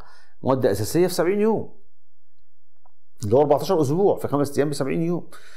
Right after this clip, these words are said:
فانت بتتكلم عن كم كبير جدًا من الصفحات، والصفحات معموله بنظام الاحجيه، ان هو لازم حد يقول لك ايه المقصود بال-، يعني، يعني اللي لو، يعني كان الاول اولياء الامور حتى لو هي معاها دبلوم،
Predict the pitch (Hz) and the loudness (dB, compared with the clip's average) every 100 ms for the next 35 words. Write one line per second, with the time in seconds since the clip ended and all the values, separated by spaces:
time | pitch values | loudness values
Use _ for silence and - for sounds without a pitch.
0 | - - 120 113 113 113 180 196 160 110 | -10 -4 0 0 0 0 2 2 2 2
1 | 165 175 - - 95 - 104 175 156 107 | 0 -2 -6 -8 -8 -4 0 0 0 0
2 | 123 135 143 117 101 117 123 123 - - | 0 2 0 0 0 0 -2 -4 -4 -2
3 | 165 170 - - - - - 123 - - | -2 -2 -6 -10 -10 -8 -2 0 0 -2
4 | 110 180 190 147 104 139 170 147 123 117 | 0 0 0 0 0 2 4 4 4 2
5 | 98 143 151 - - 110 131 90 - - | 2 2 2 -2 -2 0 0 0 -6 -8
6 | - - - - - - 110 131 160 143 | -10 -10 -10 -8 -8 -4 0 4 6 6
7 | 156 143 165 151 120 120 160 131 - 160 | 4 2 0 0 2 4 4 4 4 4
8 | 139 95 - 143 117 101 95 104 98 95 | 4 0 0 0 2 0 0 0 0 -2
9 | 101 95 104 - 110 104 104 101 107 110 | -2 0 0 0 0 0 -2 0 2 2
10 | 104 98 101 95 - - - - 202 196 | 0 -2 -4 -4 -6 -10 -8 2 4 6
11 | 160 170 139 175 143 123 - 185 202 185 | 4 4 4 2 -2 -4 0 2 4 2
12 | 127 127 147 143 - 151 123 117 139 117 | 0 2 2 2 0 0 2 4 4 2
13 | 131 113 104 113 135 131 | 2 2 2 2 2 0